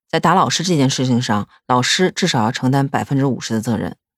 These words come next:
那就这件事，抛开常先生把这个视频发到网上去有作秀的成分外，其实也充分说明了用暴力去管教孩子会在他的内心留下多大的阴影。其实从法律的角度上来说，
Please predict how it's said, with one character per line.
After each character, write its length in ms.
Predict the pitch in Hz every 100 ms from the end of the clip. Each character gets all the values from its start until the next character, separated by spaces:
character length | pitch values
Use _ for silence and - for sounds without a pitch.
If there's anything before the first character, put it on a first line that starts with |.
| _ -
那 80 | 220
就 100 | 233
这 140 | 247
件 180 | 185 135
事， 240 | - 127 _
抛 160 | - 214
开 140 | 214
常 180 | 165 147
先 160 | 160
生 240 | 165 127 -
把 80 | 120
这 120 | 156
个 40 |
视 160 | 165 165
频 240 | - 139
发 160 | 151 170
到 80 | 170
网 140 | 127 104
上 100 | 123
去 240 | 131 127 - - -
有 120 | 139
作 180 | 135 208
秀 220 | 208 220
的 60 | 135
成 180 | - 117
分 180 | 120
外， 220 | 113 107 - _ _ -
其 160 | -
实 60 | 220
也 100 | 202
充 240 | - 208
分 160 | 214 139
说 180 | - 120
明 160 | 123
了 80 | 113
用 200 | - 180
暴 180 | 196 190
力 120 | 160
去 100 | 139
管 180 | 147 110
教 120 | 113
孩 240 | 127 107 113
子 180 | - - - _
会 120 | 190
在 120 | 160
他 120 | 165
的 60 | 160
内 180 | 170 143
心 220 | - 160
留 100 | 131
下 200 | 143 135
多 160 | 139 139
大 120 | 139
的 120 | 110
阴 220 | 123 127
影。 120 | 113 - _ _ _ _ _ _
其 180 | - -
实 80 | 254
从 160 | 277 285
法 240 | - -
律 80 | 180
的 100 | 202
角 160 | -
度 80 | 120
上 140 | 143 120
来 140 | 113
说， 280 | - 123